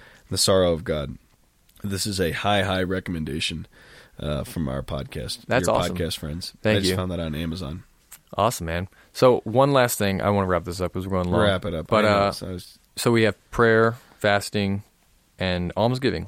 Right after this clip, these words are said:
Speaker 2: was the last one you talked about.
Speaker 1: Yep.
Speaker 2: Uh, and this is just important to keep in mind. Almsgiving doesn't necessarily mean I'm gonna go give more money to the poor, although that's a big part of it, and you should do that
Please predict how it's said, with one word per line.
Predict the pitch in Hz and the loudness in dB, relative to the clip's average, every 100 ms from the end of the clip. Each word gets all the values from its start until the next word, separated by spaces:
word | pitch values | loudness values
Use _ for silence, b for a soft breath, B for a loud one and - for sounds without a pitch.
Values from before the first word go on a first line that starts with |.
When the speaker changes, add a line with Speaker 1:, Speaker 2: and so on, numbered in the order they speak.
| - | -8
Speaker 2:
was | 92 | -4
the | 90 | -2
last | 87 - | -2 -4
one | 92 | -6
you | |
talked | 90 87 | -4 -4
about. | 98 101 - | -2 -2 -2
Speaker 1:
Yep. | 104 110 - _ _ - 117 | -4 -4 -4 _ _ -6 0
Speaker 2:
Uh, | 120 117 B B B B B - | 4 2 B B B B B 2
and | 160 | 4
this | 160 | 4
is | 131 | 2
just | 117 113 | 0 0
important | 104 110 | 2 2
to | 104 | 2
keep | 110 120 | -2 0
in | |
mind. | 101 98 101 - | 2 2 2 2
Almsgiving | 139 127 120 107 | 2 4 2 4
doesn't | 104 101 | 0 0
necessarily | 104 101 - 104 104 98 | 0 -2 0 2 4 2
mean | 92 92 90 B B B _ | 0 0 -2 B B B _
I'm | 101 | -2
gonna | 98 95 | 0 0
go | 92 90 87 - - - _ | 2 2 0 -4 -12 -16 _
give | - 107 | 0 0
more | 104 95 | 2 2
money | 98 92 | 0 0
to | |
the | 87 | -4
poor, | - 92 90 | -2 0 2
although | 95 113 110 | 4 4 2
that's | 98 95 | 2 -2
a | - _ - - | -10 _ -10 -2
big | 101 92 - | 0 -2 -2
part | 92 92 | 0 0
of | 113 | -2
it, | 120 | -4
and | 95 92 85 | -4 -6 -6
you | 87 | -6
should | - 85 | -6 -6
do | 90 92 | -4 0
that | 92 90 | 0 0